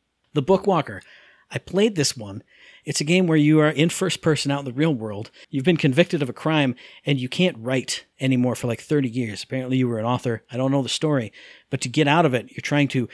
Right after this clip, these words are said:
dive into these books to pull items out of 'em back into the real world to give 'em to this weird dealer.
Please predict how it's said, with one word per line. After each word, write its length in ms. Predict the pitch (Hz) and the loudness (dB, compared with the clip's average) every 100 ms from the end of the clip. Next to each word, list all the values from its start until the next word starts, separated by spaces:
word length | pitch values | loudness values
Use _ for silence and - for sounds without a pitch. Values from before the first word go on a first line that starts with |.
| - - - _ 123 | -14 -20 -20 _ -4
dive 340 | 135 160 185 | 0 2 2
into 300 | 170 170 180 | 0 0 2
these 180 | 139 117 | 0 -2
books 640 | - 151 107 - - - _ - | -2 -2 -2 -6 -6 -8 _ -6
to 120 | - | -6
pull 440 | - - 190 196 190 | -6 -4 0 0 0
items 300 | 165 147 123 | 0 0 2
out 180 | 147 156 | 2 2
of 100 | 110 | 0
'em 200 | 98 95 _ - _ - | -6 -12 _ -20 _ -4
back 220 | 151 156 | -2 0
into 160 | 170 | -2
the 100 | 135 | -2
real 240 | 120 151 160 | 0 2 2
world 340 | 123 117 104 | 2 -2 -4
to 120 | - | -6
give 240 | 123 127 139 | -2 2 2
'em 120 | 131 | 2
to 160 | - 127 | 0 -4
this 160 | 117 | -6
weird 400 | 110 127 131 110 | -4 0 0 -2
dealer. 360 | 113 135 120 | 0 0 0